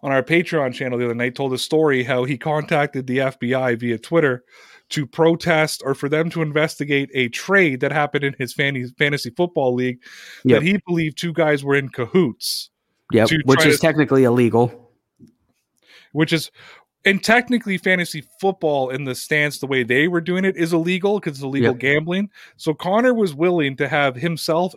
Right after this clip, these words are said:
Speaker 1: and everybody else in his pool arrested because
Speaker 2: That's,
Speaker 1: of this
Speaker 2: that's a
Speaker 1: fantasy
Speaker 2: risk I was willing to take.
Speaker 1: Do you think he would have went on, like, witness protection after that? They would have looked at you as an inside informant?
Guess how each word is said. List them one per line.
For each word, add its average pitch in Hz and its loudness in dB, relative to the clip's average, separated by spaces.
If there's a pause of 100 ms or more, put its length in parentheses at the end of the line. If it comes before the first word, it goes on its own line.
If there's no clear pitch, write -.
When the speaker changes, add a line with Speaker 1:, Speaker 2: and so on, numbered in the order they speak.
Speaker 1:
and 202 2
everybody 180 0
else 160 2
in 160 -2
his 156 -4
pool 156 -2
arrested 135 -4 (800)
because 170 -2
Speaker 2:
That's, 185 2
Speaker 1:
of - 2
this - 2
Speaker 2:
that's 175 0
a - 4
Speaker 1:
fantasy - 0
Speaker 2:
risk 147 0
I 143 2
was 127 -2
willing 127 0
to 107 -6
take. 110 -6 (1600)
Speaker 1:
Do 175 -2
you 185 2
think 214 0
he 226 -2
would 220 2
have 190 0
went 175 -2
on, 156 -4
like, 151 -2
witness 143 -6
protection 139 -8
after 147 -4
that? 156 0
They 131 -2
would 123 0
have 117 -4
looked 123 -4
at 123 -6
you 120 0
as 123 -2
an 120 -6
inside 117 -4
informant? 113 -8